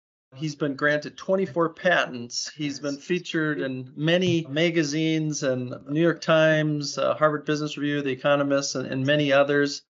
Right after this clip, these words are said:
He's an executive fellow at Harvard Business School, and he currently is the founder and C E O of Able, as I said, which is the Gartner Magic Quadrant number one auto machine learning platform.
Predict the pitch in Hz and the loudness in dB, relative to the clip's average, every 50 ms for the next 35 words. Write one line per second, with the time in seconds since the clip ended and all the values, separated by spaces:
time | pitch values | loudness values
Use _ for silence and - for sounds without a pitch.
0 | _ _ 131 143 139 131 139 135 120 123 151 147 147 151 147 147 - - 160 147 | _ _ -10 -10 -8 -6 -4 -6 -2 0 0 0 2 0 0 -2 2 4 6 6
1 | 147 143 135 135 131 - - 143 135 127 127 - - 170 170 170 170 160 - - | 6 6 6 4 4 2 2 0 0 0 -2 -2 0 2 2 2 0 -2 -6 -6
2 | - - 165 160 165 156 160 156 156 - _ _ _ _ - 147 143 143 143 143 | -4 -2 0 2 2 2 2 2 0 -6 _ _ _ _ -4 0 2 2 2 2
3 | 143 147 151 143 - - - 190 180 170 175 170 156 147 143 143 135 131 139 135 | 0 -2 -6 -8 -8 -4 -2 0 2 2 0 0 -2 -2 -2 -2 -2 -4 -6 -6
4 | - - 143 139 139 143 139 135 135 131 - - 143 139 135 127 127 131 143 147 | 0 2 2 2 4 2 0 -2 -2 -4 -4 -6 -4 -2 -2 -2 -2 -2 -4 -4
5 | 143 143 143 147 139 131 127 127 127 127 127 - - - - 147 139 135 131 131 | -2 -2 0 2 0 0 0 0 -2 -4 -4 -6 -4 2 6 6 8 8 6 4
6 | - - - 143 131 131 131 - 143 139 135 135 127 131 131 - - - _ 143 | 0 -8 -10 -8 -8 -8 -6 -4 -2 -2 -2 -2 -4 -6 -8 -10 -12 -12 _ -10
7 | 131 123 120 120 120 120 123 - 156 190 208 147 151 139 135 131 135 139 139 139 | -8 -6 -6 -6 -8 -4 2 6 6 6 6 6 0 -6 -6 -4 -4 -4 -4 -4
8 | 143 139 135 - 143 139 139 135 139 135 139 139 143 143 131 131 131 135 139 139 | -6 -10 -8 -4 0 0 0 0 -2 -4 -4 -4 -4 -6 -6 -2 0 0 2 0
9 | 139 135 - - 123 131 135 135 135 131 127 127 127 127 127 - 143 139 131 127 | 0 -4 -6 -4 -2 0 0 2 2 0 0 -4 -6 -10 -8 -8 -8 -6 -4 -4
10 | 131 131 131 131 127 123 120 123 123 - - 208 214 202 - - 131 123 117 110 | -2 -2 -2 -2 -2 -4 -6 -8 -10 -2 0 0 0 0 -2 -2 -2 -2 -2 -4
11 | 107 | -6